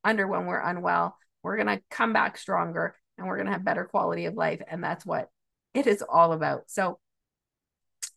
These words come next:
again, I apologize for my voice, but,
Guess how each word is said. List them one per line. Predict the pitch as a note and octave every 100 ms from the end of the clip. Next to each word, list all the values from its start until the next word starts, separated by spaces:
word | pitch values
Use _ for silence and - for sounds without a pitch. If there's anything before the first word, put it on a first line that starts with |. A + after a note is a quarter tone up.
| _
again, | F3+ G#3+ F#3 E3
I | D#3+ A3
apologize | A#3 G#3+ F3+ F3+ E3+ G3
for | G3
my | F3 E3+
voice, | E3+ E3+ F3 -
but, | F3 E3+